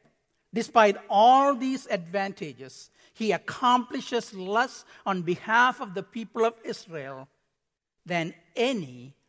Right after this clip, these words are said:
of his predecessors. Though he is impressive as an individual,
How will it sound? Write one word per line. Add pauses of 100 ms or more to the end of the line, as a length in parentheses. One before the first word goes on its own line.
of
his (140)
predecessors. (2250)
Though
he
is
impressive
as
an
individual,